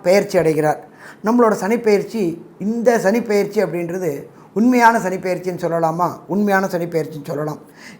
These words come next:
ஏன் அப்படின்னாக்க, இன்றைய தினம்தான் நம்மளுடைய சனி பகவானுடைய புகழ்பெற்ற ஸ்தலமான திருநள்ளாறுல சனி பெயர்ச்சி கொண்டாடுறாங்க. அப்போ நம்மளோடத பொறுத்தளவுக்கு எப்பொழுதுமே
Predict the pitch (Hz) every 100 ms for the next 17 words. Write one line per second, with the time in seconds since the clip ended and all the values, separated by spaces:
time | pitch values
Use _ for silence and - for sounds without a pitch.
0 | - 208 262 214 160 156 160 180 185 135
1 | - - - - 180 247 240 233 190 180
2 | 190 190 202 151 143 - - - 185 214
3 | 190 185 185 196 160 - - 185 254 226
4 | 202 190 175 170 175 190 165 139 - -
5 | 202 214 240 220 220 226 214 156 165 -
6 | 190 214 202 185 190 147 160 - 233 254
7 | 208 180 165 185 160 139 - - - 190
8 | 240 220 208 180 - 180 143 - 180 190
9 | 175 160 143 147 165 - - - - 202
10 | - 185 190 190 220 214 208 208 220 220
11 | 196 202 208 190 185 208 202 202 202